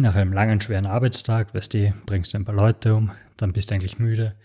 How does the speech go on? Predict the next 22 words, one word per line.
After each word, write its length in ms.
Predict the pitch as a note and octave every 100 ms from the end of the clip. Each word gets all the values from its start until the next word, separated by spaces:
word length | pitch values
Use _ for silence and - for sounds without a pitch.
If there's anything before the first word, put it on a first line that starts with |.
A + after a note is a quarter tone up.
| - - - - - _ _
musst 300 | B2 C3 A2+
aber 120 | F#2+
nach 200 | G2+ -
Hause 320 | G#2 G#2 G#2
und 140 | G2 G2+
du 100 | F2+
weißt, 460 | F#2+ F2+ - - _ - _
dort 200 | - G2
wartet 380 | G2 G2 A2 -
dein 160 | F#2+ F#2
Mann 240 | G2+ G#2+
und 220 | G#2 G2+
dein 140 | G2 -
Kind 260 | - A2+ G#2+
auf 180 | G#2
dich 460 | - G2 F2 - - - - - - -
und 200 | A#2+ G2+
sie 280 | - - A2
steht 460 | - A2 A2 -
dann 180 | A2 G#2
vor 300 | G#2 G2+ G2+
ihrem 320 | G#2+ G2+ F#2